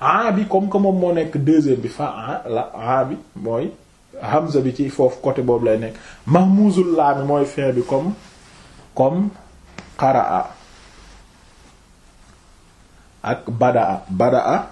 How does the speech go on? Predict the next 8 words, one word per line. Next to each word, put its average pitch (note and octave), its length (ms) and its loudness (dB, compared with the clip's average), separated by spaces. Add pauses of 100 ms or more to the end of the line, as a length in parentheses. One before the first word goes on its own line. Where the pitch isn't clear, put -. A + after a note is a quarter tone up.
(300)
moom B2 320 2
mafhum C3+ 680 2
ma, D#3+ 280 2
mahmuzul D#3+ 720 4
lan A#2+ 200 2
la D3 120 0 (460)
mahmuzul A#2+ 880 4
laami. F#2 300 2